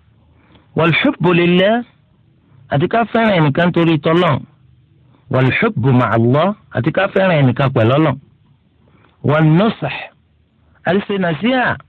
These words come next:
ìkìlọ̀. والتأديب، àti ìbáwí. وحب الدعوة إلى الله، àti ìfẹ́ ìpèpè lọ sọ́dọ̀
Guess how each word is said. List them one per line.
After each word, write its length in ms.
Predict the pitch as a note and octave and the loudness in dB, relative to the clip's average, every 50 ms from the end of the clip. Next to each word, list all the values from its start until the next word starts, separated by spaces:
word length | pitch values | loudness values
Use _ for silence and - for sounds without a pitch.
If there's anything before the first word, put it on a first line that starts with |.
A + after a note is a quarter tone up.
| _ _ - C#3+ | _ _ -6 -6
ìkìlọ̀. 460 | C3+ C3+ E3+ E3 D#3 D3+ C3 - - - _ _ _ _ _ _ - | -4 -2 -2 -2 0 0 0 -2 -4 -6 _ _ _ _ _ _ -4
والتأديب، 640 | C#3+ D3+ C#3+ - - F3+ D#3 E3 E3 A#3+ B3+ G#3 - - | -4 -4 -2 -2 -2 -2 0 0 0 0 -2 -2 -2 -4
àti 200 | E2 A#2 G#2+ E3+ E3 B2+ | -4 -4 -2 -2 -2 -2
ìbáwí. 320 | F#2+ A#2+ C3 C#3+ E3 F#3 G#3 - _ _ _ _ _ _ _ _ _ _ _ _ _ _ _ _ _ _ _ _ _ _ _ _ - | 0 0 0 0 0 -2 -2 -4 _ _ _ _ _ _ _ _ _ _ _ _ _ _ _ _ _ _ _ _ _ _ _ _ -4
وحب 420 | D#3 D#3 - B3+ D4 - F3 D3 | -2 -2 0 -2 -2 -2 -2 -2
الدعوة 600 | F#3+ E3+ A#2+ G#2 G#2 F3 D#3+ - C3+ C#3+ C#3 C3+ - | 0 0 0 0 0 0 0 2 2 0 0 0 0
إلى 240 | C#3 C3+ D3 C#3+ C#3+ | 0 0 2 2 2
الله، 340 | C#3+ D3 D3 D#3+ E3+ F#3+ G#3+ A3+ - _ _ _ _ _ _ _ _ _ _ _ _ _ _ _ _ _ _ - | 2 2 2 2 2 2 0 -2 -4 _ _ _ _ _ _ _ _ _ _ _ _ _ _ _ _ _ _ -4
àti 260 | C#3+ D3 C#3 - G#3 F3+ D3+ | -2 -2 0 2 2 2 2
ìfẹ́ 460 | C3+ C3+ E3+ F3+ F3+ F3 F3 F3+ - - _ _ _ _ _ _ _ _ _ _ _ _ _ _ - | 2 0 0 0 2 2 0 0 -2 -6 _ _ _ _ _ _ _ _ _ _ _ _ _ _ -2
ìpèpè 460 | D#3 D3+ C3+ - D#3+ D3 C#3 D3 D#3+ D#3 | -2 -2 0 0 -2 -2 0 0 0 0
lọ 120 | E3+ F3+ | 0 0
sọ́dọ̀ 300 | F3 - A3 A3+ G3 F3+ | 0 0 0 0 2 2